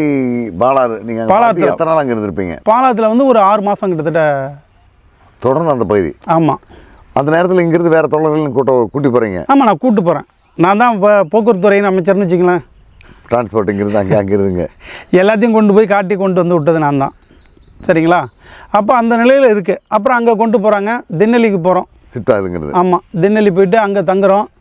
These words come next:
Speaker 2: அப்ப ஒரு தள்ளிட்ட அரிசி பருப்பு வாங்கிட்டு வர சொல்றோம்.
Speaker 1: திண்ணலிக்கு நீங்க நடந்தே போறீங்களா?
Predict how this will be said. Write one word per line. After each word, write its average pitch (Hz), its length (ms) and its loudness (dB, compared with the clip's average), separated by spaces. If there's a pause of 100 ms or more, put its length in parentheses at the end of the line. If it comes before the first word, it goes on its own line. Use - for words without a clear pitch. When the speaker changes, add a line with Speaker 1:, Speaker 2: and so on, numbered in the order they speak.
(280)
Speaker 2:
அப்ப 196 300 2
ஒரு 196 160 4
தள்ளிட்ட 185 260 0
அரிசி 185 320 -2
பருப்பு 185 280 -2
வாங்கிட்டு 175 220 0
வர - 60 -
சொல்றோம். 170 280 0 (160)
Speaker 1:
திண்ணலிக்கு 165 580 0
நீங்க 156 240 0
நடந்தே 147 380 0
போறீங்களா? 143 500 0